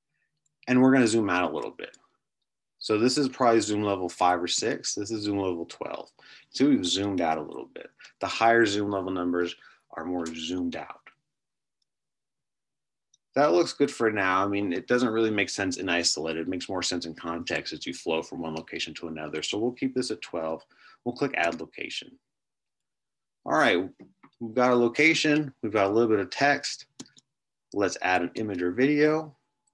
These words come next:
Browse our files. I've got this handy photo of the Mormon pioneers at South Pass. I think this is in Wyoming. Um,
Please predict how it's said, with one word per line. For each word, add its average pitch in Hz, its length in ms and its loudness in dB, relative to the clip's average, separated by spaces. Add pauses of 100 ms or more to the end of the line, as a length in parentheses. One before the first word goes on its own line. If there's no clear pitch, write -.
(100)
Browse 85 240 2
our 82 60 -10
files. 117 840 2 (1900)
I've - 120 -14
got 208 200 6
this 175 160 6
handy 131 320 6
photo 120 400 6
of 110 100 2
the 110 80 2
Mormon 107 380 4
pioneers 95 720 2
at - 60 -12
South 90 380 -2
Pass. 82 360 0
I 87 60 -16
think 90 200 -8
this 87 120 -8
is 82 140 -12
in 85 100 -6
Wyoming. 82 720 -6 (500)
Um, 80 460 -6